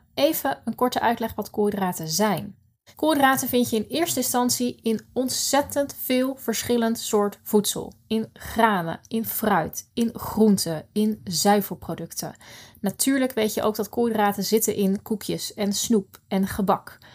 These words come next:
Maar denk ook aan je broodbeleg waar je het in vindt. Denk aan heel veel dranken die je drinkt.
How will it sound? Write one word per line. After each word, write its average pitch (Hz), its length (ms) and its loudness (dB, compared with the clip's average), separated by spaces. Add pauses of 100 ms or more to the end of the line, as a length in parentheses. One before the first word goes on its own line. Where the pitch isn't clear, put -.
Maar 202 240 4
denk 226 240 4
ook 220 200 2
aan 196 200 4
je 202 80 2
broodbeleg 185 760 4
waar 165 160 0
je 160 80 -4
het 151 120 -8
in 175 220 -8
vindt. - 560 -10 (600)
Denk 202 320 0
aan 190 220 2
heel 196 260 4
veel 190 320 2
dranken 185 540 2
die 160 100 -8
je 175 100 -8
drinkt. - 460 -10